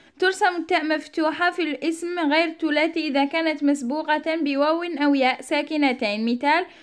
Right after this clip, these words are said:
قنوت وعفريت.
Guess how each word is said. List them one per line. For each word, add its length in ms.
قنوت 580
وعفريت. 680